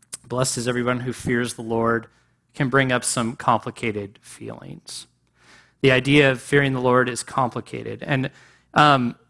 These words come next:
we don't know what it's like, I think, to love someone that we fear. And, and some of us do more than others. We tend to talk about this in our staff team a lot, that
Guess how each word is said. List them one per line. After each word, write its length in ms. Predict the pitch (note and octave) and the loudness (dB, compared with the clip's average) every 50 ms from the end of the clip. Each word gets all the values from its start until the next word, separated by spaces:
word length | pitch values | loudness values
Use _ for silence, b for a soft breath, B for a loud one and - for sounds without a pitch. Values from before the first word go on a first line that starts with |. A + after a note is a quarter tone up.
| _ _ | _ _
we 100 | - D3 | 4 6
don't 160 | D3+ E3+ F3 F3 | 6 6 6 6
know 100 | E3+ E3+ | 6 6
what 120 | E3 C3+ | 6 4
it's 220 | C3+ B2+ - - | 2 0 0 2
like, 400 | D3+ C#3+ C#3+ C#3+ C#3 A#2+ - - - | 4 4 4 4 4 0 -4 -4 2
I 140 | - C#3+ C#3+ | 4 4 4
think, 320 | C#3+ - D3 B2+ A#2+ - - | 4 0 -4 -4 -4 -6 -8
to 120 | - - | -6 -4
love 580 | C#3 C3 C3+ C3+ C#3 C#3+ C#3+ C#3 C#3 C3 B2+ - | -4 -4 -2 2 4 6 6 6 4 2 0 -2
someone 640 | - - - D3 C#3 C3 B2+ B2 B2 A#2+ A#2+ A#2+ | -4 -2 0 0 0 0 0 0 0 0 0 0
that 240 | A2+ A#2+ A#2 A#2 - | 0 0 0 0 0
we 120 | A#2+ A#2 | -4 -8
fear. 540 | A2+ - - - C#3 B2 A2+ G2+ F#2+ G2 - - | -8 -8 -10 -8 -6 -4 -4 -6 -6 -10 -10 -8
And, 180 | B2 A#2+ A#2+ C3+ | -6 -6 -6 -6
and 160 | C3 B2+ B2 | -6 -4 -2
some 180 | - E3+ E3 | 0 2 2
of 140 | E3 D#3 C#3+ | 2 4 2
us 180 | C#3+ C3+ - - | 2 0 0 -2
do 160 | - C#3+ C#3+ | -2 -2 0
more 180 | C3+ C3+ C3 B2 | 2 2 2 2
than 140 | B2 A#2+ | 2 2
others. 320 | B2 B2 A#2 A2 G2+ - - | 0 0 0 -2 -6 -6 -8
We 100 | A#2+ A2+ | -8 -8
tend 200 | - - C3+ A#2+ | -6 -6 -6 -6
to 60 | A#2 | -4
talk 260 | - - B2 A#2 - - | -2 0 0 0 0 -2
about 260 | A#2+ A#2 A2+ A2 - | -2 -2 -2 -2 -2
this 220 | A#2 A2 G#2 - | -6 -6 -6 -6
in 100 | B2+ A2+ | -6 -6
our 120 | A#2 A2 - | -6 -6 -6
staff 340 | - - C3 A#2+ A#2+ - | -4 -2 0 0 0 -2
team 240 | - - - A#2+ A#2 | -4 -10 -8 -8 -6
a 40 | A2+ | -2
lot, 340 | A2 A#2 A#2 A2+ A2 - - | 2 4 4 4 4 0 -4
that 180 | G#2+ G#2 G#2 | -8 -8 -10